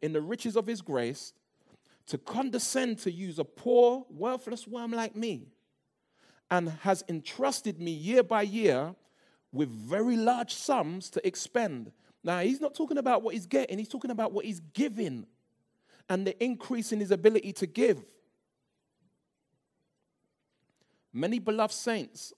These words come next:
are depriving themselves of wondrous spiritual blessings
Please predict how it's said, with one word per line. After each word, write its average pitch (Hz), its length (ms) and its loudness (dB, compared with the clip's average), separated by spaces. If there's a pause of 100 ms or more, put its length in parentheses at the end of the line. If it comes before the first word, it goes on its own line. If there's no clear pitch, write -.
are 143 120 -4
depriving 190 680 -2
themselves 131 800 -4 (540)
of 117 160 -6
wondrous 202 540 0
spiritual 190 420 -2
blessings 143 720 -4